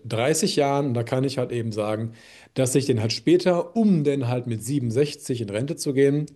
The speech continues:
wir haben dann noch zehn Jahre mehr Inflation und so weiter, ne? Dann werden aus den viertausenddreihundert, die wir vorhin ungefähr hatten, werden jetzt fünftausendeinhundert, die ich dann im Monat brauche. Deswegen wird der Betrag, den ich dann brauche, auch größer,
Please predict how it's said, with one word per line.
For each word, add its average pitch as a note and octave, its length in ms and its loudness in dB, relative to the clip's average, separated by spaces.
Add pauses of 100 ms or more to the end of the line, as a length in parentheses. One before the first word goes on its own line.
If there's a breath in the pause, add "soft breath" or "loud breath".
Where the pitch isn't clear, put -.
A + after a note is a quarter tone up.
wir A2 120 -8
haben A#2 120 0
dann A2 100 0
noch F#2+ 140 -8
zehn G#2+ 320 -2
Jahre G2 280 -2
mehr G2 220 -4
Inflation E3 640 2
und C#3 100 -2
so C3 160 0
weiter, A2+ 300 -2
ne? C#3 140 0
Dann A2 160 -2
werden G#2+ 180 -4
aus G#2 160 -10
den G#2 140 -4
viertausenddreihundert, A#2+ 920 0
die C3 140 0
wir C3 160 2
vorhin B2+ 260 0
ungefähr B2 380 -4
hatten, A2+ 280 -4 (480 loud breath)
werden A2+ 280 2
jetzt G#2+ 200 -2
fünftausendeinhundert, A2+ 1500 0
die C3 80 2
ich C3 100 -6
dann C#3 120 -4
im C#3 120 -4
Monat D3 320 -2
brauche. D3+ 440 2
Deswegen A#2+ 300 -2
wird A#2+ 140 -2
der G2+ 100 -6
Betrag, D#3+ 680 -2
den B2+ 160 0
ich B2 100 -6
dann A#2+ 160 -4
brauche, A2+ 320 -2
auch G#2+ 160 -6
größer, A2+ 460 -2